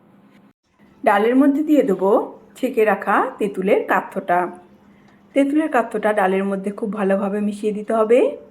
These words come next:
বন্ধুরা, তেঁতুলের কাথ্যটা দেওয়ার পরে ডালটা খুব বেশি সময় ধরে আর ফোটানো যাবে না। একটা ভালোভাবে ফুট দিয়ে উঠলেই ডালটা নামিয়ে ফেলতে হবে। ডালটা এখন পারফেক্টভাবে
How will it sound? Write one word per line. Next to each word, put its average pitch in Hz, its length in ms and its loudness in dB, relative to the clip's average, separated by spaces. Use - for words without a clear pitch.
বন্ধুরা, 262 420 6
তেঁতুলের 285 420 2
কাথ্যটা 285 420 0
দেওয়ার 208 360 4
পরে 202 200 2
ডালটা 214 380 0
খুব 254 180 -2
বেশি 220 360 -4
সময় 202 220 -2
ধরে 196 180 -2
আর 190 120 2
ফোটানো 190 380 -2
যাবে 190 320 -2
না। 202 60 0
একটা 269 260 0
ভালোভাবে 226 480 2
ফুট 214 220 -4
দিয়ে 202 140 2
উঠলেই 196 400 0
ডালটা 180 340 0
নামিয়ে 185 300 0
ফেলতে 190 380 -4
হবে। 175 200 -2
ডালটা 277 300 2
এখন 233 160 -4
পারফেক্টভাবে 196 640 -2